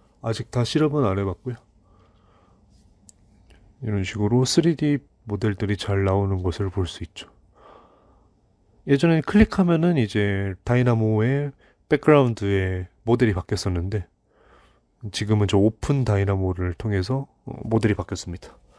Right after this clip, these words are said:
이제 이번에는 if 값으로, 어, 버튼을 만듭니다. 인풋으로 두고요. 그다음에 rename, rename 노드를 통해서 랜덤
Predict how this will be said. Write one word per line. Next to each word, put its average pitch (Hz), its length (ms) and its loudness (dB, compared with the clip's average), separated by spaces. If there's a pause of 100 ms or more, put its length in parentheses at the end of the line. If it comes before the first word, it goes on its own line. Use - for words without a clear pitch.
(380)
이제 127 240 4
이번에는 127 560 4 (480)
if 135 200 -4
값으로, 143 800 0
어, - 180 -10 (1500)
버튼을 135 460 2
만듭니다. 85 440 -6 (1200)
인풋으로 101 840 0
두고요. 101 500 -2 (580)
그다음에 98 260 -2
rename, 98 460 0 (1500)
rename 117 400 4
노드를 98 380 -2
통해서 95 520 -6 (1080)
랜덤 110 720 0